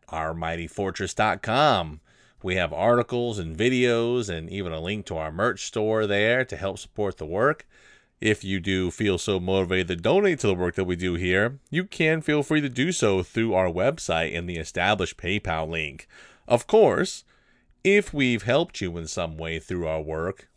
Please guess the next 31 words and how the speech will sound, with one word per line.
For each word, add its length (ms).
we 120
would 300
love 320
to 80
hear 280
about 320
it. 120
You 140
can 120
go 160
ahead 100
and 160
email 480
us. 340
Pretty 200
easy 280
to 60
remember, 500
our 240
mighty 260
fortress 580
at 200
gmail 420
dot 260
com. 520
By 160
following 420
and 80
supporting 380
the 80
podcast, 800